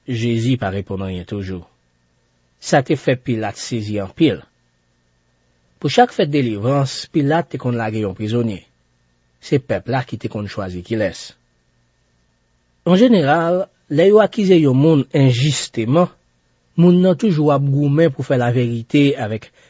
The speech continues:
lajistis triyonfe nan ka sa a. Pilat te sezi wè ke prizonnye sa a yo t ap akize san rezon. An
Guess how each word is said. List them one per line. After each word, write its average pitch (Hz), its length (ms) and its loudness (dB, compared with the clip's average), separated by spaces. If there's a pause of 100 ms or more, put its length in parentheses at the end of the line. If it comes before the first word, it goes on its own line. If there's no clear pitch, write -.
(140)
lajistis 123 760 -2
triyonfe 113 640 -2 (880)
nan 127 240 2
ka 185 260 4
sa - 160 -8 (220)
a. - 20 -6 (520)
Pilat 170 460 2
te 147 100 -2
sezi 139 400 0
wè 131 220 0 (100)
ke 104 160 -6
prizonnye 139 560 2
sa 98 220 -6 (160)
a 143 100 0
yo 107 160 -6
t - 80 -12
ap 101 140 -10 (100)
akize 110 480 -4
san 107 160 -4
rezon. 98 320 -2
An 120 200 -6